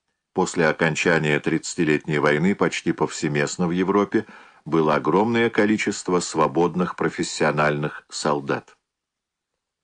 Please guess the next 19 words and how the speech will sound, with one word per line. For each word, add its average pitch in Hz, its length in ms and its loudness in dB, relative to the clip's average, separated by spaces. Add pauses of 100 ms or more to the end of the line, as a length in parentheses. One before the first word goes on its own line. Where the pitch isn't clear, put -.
(1200)
В - 160 -6
декабре 131 440 4
тысяча 139 460 2
шестьсот 113 540 0
пятидесятого 82 800 0
года 139 400 2 (800)
посланники 120 680 0
Хмельницкого 123 1000 2
возвратились 78 840 0
из 92 220 -2
Константинополя 82 1080 0
с - 140 -10
известиями 73 720 0
о 69 80 -2
том, 110 220 0
что 87 300 0
торжественная 78 800 -2
грамота 76 440 0
султана, 76 680 -2